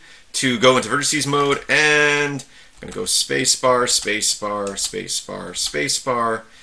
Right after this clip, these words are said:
and I made that, not that it matters, I'm going to make the rooms both the same size. Okay,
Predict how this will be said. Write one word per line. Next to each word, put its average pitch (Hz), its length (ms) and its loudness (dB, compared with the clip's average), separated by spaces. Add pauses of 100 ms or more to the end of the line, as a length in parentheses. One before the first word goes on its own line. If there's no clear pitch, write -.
(240)
and 85 360 -10 (400)
I 87 60 -18
made 90 120 -14
that, 90 200 -12 (720)
not - 140 -14
that 92 80 -16
it - 100 -12
matters, 107 760 2
I'm 87 100 -18
going 85 300 -16
to 85 160 -14 (500)
make - 140 -20
the - 80 -20
rooms - 220 -18
both - 160 -20
the - 40 -12
same - 220 -8
size. - 400 -10 (100)
Okay, 131 240 2